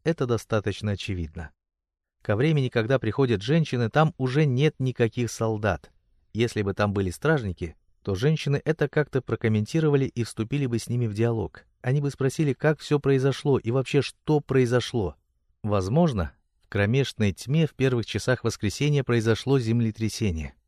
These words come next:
и стражники впали в состояние комы. А когда они очнулись, они поняли смысл происходящего, что камень отвален,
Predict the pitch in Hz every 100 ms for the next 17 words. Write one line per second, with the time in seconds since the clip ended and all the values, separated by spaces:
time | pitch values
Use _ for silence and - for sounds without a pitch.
0 | _ - 107 - 139 160 143 135 120 117
1 | - - 131 123 - 101 - 107 107 104
2 | 98 - 95 78 - _ _ _ _ -
3 | - 104 123 113 107 98 - 151 175 95
4 | - - _ - 131 123 - 147 147 135
5 | 123 - 117 135 - 120 117 107 - 101
6 | 139 - 127 123 110 _ _ - - 107
7 | 131 123 110 101 107 147 135